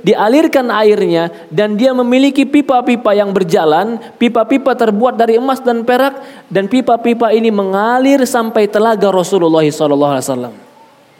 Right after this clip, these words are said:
Jadi telaga Rasulullah sallallahu alaihi wasallam itu airnya dari telaga Kaus-, dari air sungai Kausar, sungai Kausar, mata airnya dari surga Allah Subhanahu wa taala, surga Firdaus, ya, atau surga Allah Subhanahu wa taala.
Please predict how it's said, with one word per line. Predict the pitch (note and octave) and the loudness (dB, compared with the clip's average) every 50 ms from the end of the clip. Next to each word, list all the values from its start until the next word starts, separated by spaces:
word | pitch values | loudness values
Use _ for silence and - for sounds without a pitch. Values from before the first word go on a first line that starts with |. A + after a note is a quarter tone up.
| _ _ _ _ _ _ _ _ _ _ _ _ _ _ | _ _ _ _ _ _ _ _ _ _ _ _ _ _
Jadi | C#3+ D3 D#3 D#3 D#3+ D#3+ D#3 - - - - - - | -4 -2 0 2 2 2 2 -2 -8 -14 -14 -6 -2
telaga | E3+ E3 F3+ G#3+ A#3+ A#3 C4+ C4 | 0 0 0 0 0 0 0 2
Rasulullah | B3+ B3 A#3 B3 B3 A#3+ A#3+ A#3 A#3 A#3 | 2 0 0 0 2 2 2 2 2 0
sallallahu | A3 A3+ A3+ A3 | 0 0 0 0
alaihi | A#3+ A#3+ | 0 0
wasallam | A#3+ A#3+ B3 B3+ A#3+ A3+ - - - - - - - | 2 2 0 0 -2 -6 -10 -14 -20 -20 -12 -4 -2
itu | F#3+ F#3+ F#3+ F#3 - | -2 0 0 -2 0
airnya | E3 F3+ G3+ A3 A3+ G#3 G3+ G3 F#3 E3+ D#3+ | 2 0 2 2 2 2 0 0 0 0 0
dari | D#3 E3 E3 D#3+ D#3+ | 0 0 2 2 0
telaga | D#3+ E3 E3 E3 D#3 D#3 D#3 C#3+ | 0 2 2 2 2 0 0 -2
Kaus-, | - F3+ G3+ G#3+ G3+ - - - | 0 0 2 2 0 0 -2 -2
dari | F3 E3+ E3 F3 | 0 0 0 0
air | - D#3 D#3+ E3+ E3 | 0 0 0 -2 -2
sungai | E3 - F3+ E3+ E3+ E3 D#3+ | 0 -2 -2 0 0 0 0
Kausar, | E3 - A#3 A#3+ A3+ A#3 A3 F#3 D#3 C3+ - - - - | 0 2 2 2 2 2 -2 -2 -2 -4 -6 -8 -14 -16
sungai | - - F3+ F3 E3+ E3 E3+ E3 | -4 -2 -2 0 0 0 -2 0
Kausar, | - B3 B3+ A#3+ - A#3+ G#3+ F#3+ E3 D#3+ | 0 -2 -2 0 0 -2 0 0 0 -2
mata | F3 E3+ - F#3 D#3 B2 D#3+ E3 | -2 -2 -2 -2 0 0 2 2
airnya | G3 A#3+ B3 B3 A3 G#3 G3+ F3+ D#3 | 2 2 2 2 2 2 2 2 2
dari | D#3 D#3 D3+ D3+ D3 | 2 2 0 0 0
surga | - G3+ F#3+ F3 D#3 E3 D#3 B2+ | 0 0 0 2 0 0 0 2
Allah | D3 D3+ D#3+ D3 C3 | 2 2 2 0 0
Subhanahu | - - D3 C#3 C3+ C#3 D3 C3+ C#3 C3+ C3 | -2 -4 -4 0 0 0 0 0 -2 -2 -2
wa | C3 B2+ | -2 -2
taala, | - C3+ C3+ C3 B2 A#2+ A2+ G2+ G2 | 0 0 2 2 0 0 -2 -6 -8
surga | - - F3+ D#3+ D3+ D3 C#3 | -6 -4 -2 0 0 0 0
Firdaus, | - C3+ C3 A#2+ B2 B2 A2+ A#2 A#2 - - - - - - - - _ - | 0 0 -2 0 0 -2 -2 -2 -6 -12 -18 -20 -20 -20 -20 -20 -20 _ -2
ya, | B2+ C#3 E3 F3+ F3 - - - | 0 0 0 0 -4 -10 -8 -6
atau | C#3 C#3 E3 | -4 -4 -4
surga | D#3+ - F#3 D#3+ E3 D3 | -2 -2 0 0 0 0
Allah | D#3 D#3 C#3+ - | 2 0 0 -2
Subhanahu | D3 C3+ C3+ C3 B2+ B2 | -2 -2 -2 -2 -2 -4
wa | B2 B2 | -4 -2
taala. | C3 A2 G#2 G#2 G#2 | -2 -2 -2 -4 -6